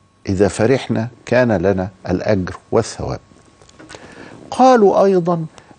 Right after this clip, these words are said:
"النبي صلى الله عليه وسلم كان يحتفي بهذا اليوم ويقول في صيامه للاثنين:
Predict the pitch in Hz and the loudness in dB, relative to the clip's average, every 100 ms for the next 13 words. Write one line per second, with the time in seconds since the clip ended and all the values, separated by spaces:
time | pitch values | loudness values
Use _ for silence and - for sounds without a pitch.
0 | - 127 143 143 170 190 - 139 135 131 | -2 2 4 2 2 0 0 0 0 2
1 | 147 139 131 127 - 135 127 113 110 127 | 2 2 0 -2 0 0 0 0 -2 0
2 | 127 117 101 - - 147 - 104 92 95 | 2 2 0 -6 -4 -4 -2 -2 0 2
3 | 107 92 87 82 80 - - - - - | 2 2 0 -2 -4 -10 -20 -20 -8 0
4 | 117 131 135 - - 214 185 139 - 117 | 2 4 0 -2 2 4 4 2 0 -4
5 | 104 - 113 120 175 170 135 113 104 107 | -4 -2 0 2 4 4 2 0 -2 -2
6 | 104 - 123 151 175 | -4 -4 0 2 2